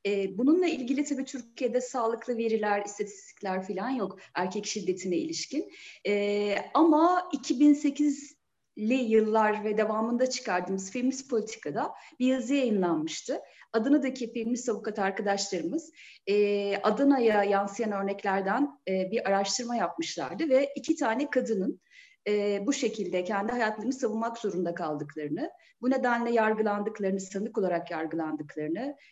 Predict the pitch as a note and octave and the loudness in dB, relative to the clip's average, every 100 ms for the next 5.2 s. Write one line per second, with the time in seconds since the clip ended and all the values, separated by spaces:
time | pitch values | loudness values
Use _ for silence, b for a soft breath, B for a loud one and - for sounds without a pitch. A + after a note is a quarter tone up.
0 | b F#3 F#3+ A#3 A3 G#3+ A#3 A3+ _ F3+ | b -8 -4 -2 0 0 -2 -6 _ -4
1 | F#3 F3+ F3+ F3+ F3 - - A3+ A3 G#3+ | -2 -2 -2 -2 -4 -6 -2 0 4 4
2 | F#3+ G3 G3+ G3+ G3+ E3+ - F#3+ F#3+ F#3 | 2 2 0 2 0 -2 -4 -2 0 0
3 | G3 F#3 F#3 B3 C4+ G#3 G#3 G#3+ F#3+ F3+ | -2 -2 -2 -2 0 0 0 0 -2 -4
4 | D#3+ - - D#3 - - D#4+ D3+ D3 - | -6 -8 -6 -4 -4 -4 -10 -10 -10 -14
5 | A#3+ | -12